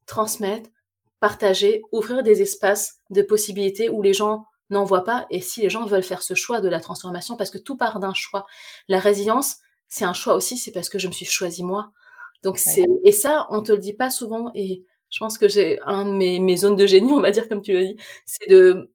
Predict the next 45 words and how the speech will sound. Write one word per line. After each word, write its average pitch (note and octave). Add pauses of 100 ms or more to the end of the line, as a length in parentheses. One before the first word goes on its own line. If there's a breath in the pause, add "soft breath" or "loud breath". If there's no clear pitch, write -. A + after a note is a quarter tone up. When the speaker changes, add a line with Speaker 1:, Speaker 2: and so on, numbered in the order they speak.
Speaker 1:
bah, F3
le F3
transmettre, G3+
donc E3+
soit F#3+
à F3
la... E3 (220)
par D#3+
la D#3
parole, A3
soit F3 (320 soft breath)
en E3
mots, A3+ (180)
soit F#3+
via, F3
en E3+
fait, D#3+
heu, E3+
voilà, D#3+
des, D#3+
des D#3+
programmes D#3+
d'accompagnement E3+ (400 soft breath)
où F#4
Speaker 2:
Mmh E3+
Speaker 1:
les -
Speaker 2:
mh. F#4
Speaker 1:
gens B3
vivent A3
une F#3+
expérience, G3
en F#3
fait, D#3+
tu -
vois, E3 (220)
de G3
transformation. F3
Speaker 2:
Ouais. G#3
Speaker 1:
C'est -
pas A#3
juste D4+
conn-, A3+
avoir G#3
un G3+
savoir, G#3+